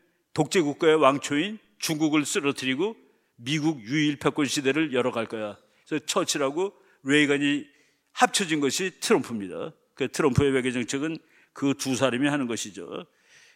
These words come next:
"야, 왜 미국은 또 전쟁에 빠져드니?" 라고 미국 좌파들이 얘기하는데 웃기지 마. 나는 영원한 전쟁 반대론자야. 나는 저것들이 시작한 영원한 전쟁을 지금 끝내는 중이야.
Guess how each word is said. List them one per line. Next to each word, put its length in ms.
"야, 160
왜 200
미국은 420
또 100
전쟁에 460
빠져드니?" 680
라고 240
미국 340
좌파들이 540
얘기하는데 600
웃기지 360
마. 340
나는 400
영원한 400
전쟁 380
반대론자야. 920
나는 480
저것들이 480
시작한 400
영원한 340
전쟁을 300
지금 200
끝내는 460
중이야. 340